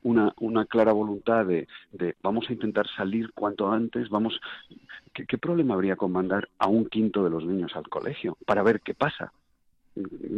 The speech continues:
¿Sabes? O sea, que, que lo que está haciendo el gobierno es lo fácil, que es encerrarnos a todos. Y, y se lo estamos poniendo muy fácil porque, porque salimos todos los días,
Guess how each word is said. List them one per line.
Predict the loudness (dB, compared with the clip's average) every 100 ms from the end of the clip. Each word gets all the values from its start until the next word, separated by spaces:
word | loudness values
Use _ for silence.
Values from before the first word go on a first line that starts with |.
| -2 -2 -4 -6 -2
¿Sabes? | 0 0
O |
sea, | -2
que, | -2 -4 -4 -18 0
que | 0 0
lo | 0 -2
que | 0
está | 0
haciendo | 2 2
el | 4
gobierno | 2 2
es | 0
lo | -2 -2
fácil, | -2 -4 -14 -14
que | -4 -4
es | -4 -14 -20 -18 -2
encerrarnos | -2 0 0 2 2 -2
a | -4
todos. | -8 -8 -12 -14 _ _ -20 -8 -4
Y, | -4 -6 -4
y | 0
se | 2
lo | 2
estamos | 0 0 2
poniendo | 4 2 4
muy | 2 2
fácil | 0 0 0 0
porque, | -2 -4
porque | -4 -4 -4
salimos | -6 -2 0 0 -2 -6
todos | 0 0
los | 0 0
días, | 0 -2